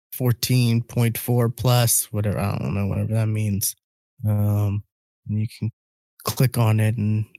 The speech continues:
it shows you a lot, a bit more stuff, but pair your controller with via Bluetooth or U S B or touch controls. Um, ten megabits per second minimum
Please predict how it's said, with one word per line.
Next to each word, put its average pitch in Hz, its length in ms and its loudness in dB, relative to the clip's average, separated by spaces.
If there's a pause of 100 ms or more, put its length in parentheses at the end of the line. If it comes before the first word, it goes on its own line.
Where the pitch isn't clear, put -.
(220)
it 110 100 -6
shows 110 340 0
you 113 120 2
a 104 40 2
lot, 101 220 -2 (640)
a 120 60 -2
bit 117 240 0
more 107 160 2
stuff, 107 680 2
but 104 260 0 (1120)
pair 143 200 4
your 131 120 4
controller 135 640 2
with 123 280 0 (220)
via 131 240 2
Bluetooth 135 540 0
or 117 60 2
U 123 200 2
S 123 140 4
B 190 640 2 (480)
or 127 260 4
touch - 500 -2 (240)
controls. 135 920 2 (480)
Um, 107 640 2 (480)
ten 151 400 4
megabits 143 760 2
per 139 160 2
second 127 560 2
minimum 120 540 4